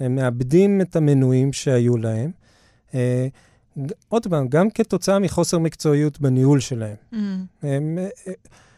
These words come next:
Speaker 1: אה, הם לא באמת... אם נשווה את מכבי תל אביב כדורגל למכבי תל אביב כדורסל, במקצועיות של ניהול האוהדים, ניהול השיווק, זה...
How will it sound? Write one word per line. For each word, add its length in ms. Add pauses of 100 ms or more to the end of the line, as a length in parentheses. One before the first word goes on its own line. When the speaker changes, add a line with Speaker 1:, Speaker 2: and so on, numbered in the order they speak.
(340)
Speaker 1:
אה, 80 (180)
הם 160
לא 120
באמת... 500 (580)
אם 160
נשווה 460
את 140
מכבי 280
תל 180
אביב 260
כדורגל 680 (420)
למכבי 420
תל 200
אביב 200
כדורסל, 460
במקצועיות 880
של 160
ניהול 600
האוהדים, 920
ניהול 300
השיווק, 600
זה... 360